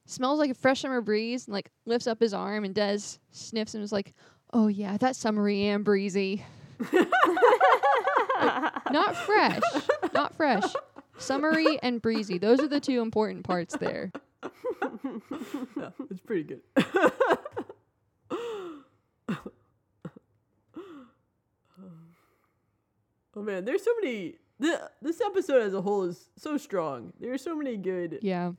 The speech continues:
Speaker 2: good moments, and so many, uh, so many good switcheroos, and, uh, it's a good plot overall, and
Speaker 1: Mm-hmm.
Speaker 2: friendship, and we have an apology. Uh,
Speaker 1: Mm-hmm.
Speaker 2: we love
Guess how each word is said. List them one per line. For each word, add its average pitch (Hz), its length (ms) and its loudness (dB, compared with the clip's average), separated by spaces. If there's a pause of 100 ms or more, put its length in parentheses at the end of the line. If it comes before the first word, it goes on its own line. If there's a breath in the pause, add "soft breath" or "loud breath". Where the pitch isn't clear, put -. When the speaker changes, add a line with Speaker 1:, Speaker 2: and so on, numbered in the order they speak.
Speaker 2:
good 180 200 -4
moments, 139 580 -8
and 190 120 -10
so 240 120 -8
many, 202 320 -10 (220)
uh, - 80 -16 (320)
so 269 60 -6
many 226 120 -8
good 202 140 -4
switcheroos, 196 920 -10 (720)
and, 165 200 -12
uh, - 500 -8 (640)
it's - 240 -20
a - 300 -10 (280)
good 220 180 -2
plot 202 360 2
overall, 170 680 -2
and 170 200 -12
Speaker 1:
Mm-hmm. 208 120 -6
Speaker 2:
friendship, 208 440 0
and 285 160 6
we 311 80 4
have 285 120 6
an 285 80 4
apology. 254 760 2 (300)
Uh, 190 560 2
Speaker 1:
Mm-hmm. 254 440 -2
Speaker 2:
we 240 100 0
love 226 360 0